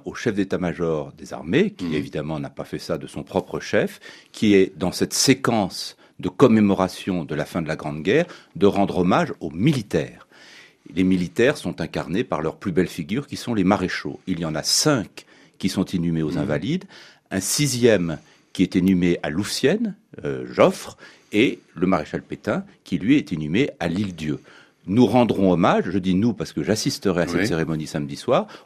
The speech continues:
Speaker 1: aux cinq maréchaux qui sont inhumés aux Invalides.
Speaker 2: Sauf que ce n'était pas ce qui était prévu jusqu'à
Speaker 1: Non.
Speaker 2: la mise au point d'hier
Speaker 1: Non.
Speaker 2: soir. Il était
Speaker 1: Alors,
Speaker 2: question d'un hommage aux huit maréchaux,
Speaker 1: alors, non.
Speaker 2: dont le
Speaker 1: Alors,
Speaker 2: maréchal Pétain.
Speaker 1: reconnaître que huit maréchaux ont pris une part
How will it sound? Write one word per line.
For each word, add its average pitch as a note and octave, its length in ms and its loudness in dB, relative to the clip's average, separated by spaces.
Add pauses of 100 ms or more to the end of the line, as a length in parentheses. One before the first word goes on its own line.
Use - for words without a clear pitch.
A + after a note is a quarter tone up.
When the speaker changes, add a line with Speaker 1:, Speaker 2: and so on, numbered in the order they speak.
(140)
Speaker 1:
aux G2+ 100 4
cinq D3 640 2
maréchaux F#2+ 640 2 (400)
qui G2 100 -6
sont C#3 220 -2 (160)
inhumés G#2 460 4 (220)
aux B2 200 4
Invalides. E2+ 320 4
Speaker 2:
Sauf - 320 0
que F#2+ 80 2
ce - 140 0
n'était F2+ 260 0
pas F#3 220 0
ce - 100 -8
qui B2+ 100 0
était G#2+ 160 0
prévu G#2+ 500 -4
jusqu'à G#2 380 0
Speaker 1:
Non. - 60 2
Speaker 2:
la F2+ 80 2
mise F#2 180 0
au E2+ 40 2
point E3+ 180 0
d'hier C#3+ 200 2
Speaker 1:
Non. F#2 80 -4
Speaker 2:
soir. F2 200 0
Il F2 80 -2
était F2 160 -4
Speaker 1:
Alors, E2 140 0
Speaker 2:
question F2 140 2
d'un F#2+ 160 2
hommage B2 300 -2 (100)
aux D3 300 4
huit C#3 380 2
maréchaux, A2 520 0 (120)
Speaker 1:
alors, G2 140 -6
non. G2 100 2
Speaker 2:
dont G#3+ 280 8
le C#3+ 120 2
Speaker 1:
Alors, G#2+ 160 2
Speaker 2:
maréchal A#2 260 -4
Pétain. - 240 -8
Speaker 1:
reconnaître C3 920 2 (180)
que F#2 320 4
huit G#2+ 300 2
maréchaux A#2+ 680 2 (680)
ont B2+ 120 6
pris C#3 280 4
une G#2+ 140 2
part G2+ 380 2